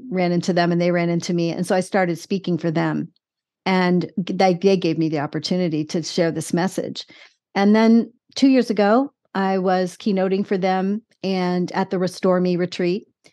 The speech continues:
And I felt like I wanted women to have something they could take home with them. So I wrote a ten-day devotional and I just printed it myself.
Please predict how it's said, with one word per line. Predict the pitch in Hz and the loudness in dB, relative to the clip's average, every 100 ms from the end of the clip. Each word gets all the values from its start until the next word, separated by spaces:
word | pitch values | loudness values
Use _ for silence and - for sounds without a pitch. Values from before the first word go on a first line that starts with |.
| _ - | _ -2
And | 202 | 0
I | 190 | 2
felt | 226 185 | 4 4
like | 190 | 4
I | 190 | 2
wanted | 190 190 180 | 2 0 0
women | 190 185 | 0 0
to | 180 | 0
have | 185 175 | -2 -2
something | 190 180 185 | -2 -2 -2
they | 175 | -2
could | - - | -4 -4
take | 185 - | -4 -2
home | 185 196 | 0 2
with | 208 | 2
them. | 233 226 240 240 _ _ _ | 2 4 2 0 _ _ _
So | - 220 | 0 2
I | 202 | 4
wrote | 208 196 | 4 0
a | |
ten-day | 180 196 202 190 | -2 -2 0 0
devotional | 180 175 175 - 180 170 | 0 0 -2 -2 -2 -2
and | |
I | 165 | -2
just | 165 - | -4 -6
printed | - 180 170 | -2 0 0
it | - | -2
myself. | 170 165 170 170 220 - | -4 -2 0 0 0 -4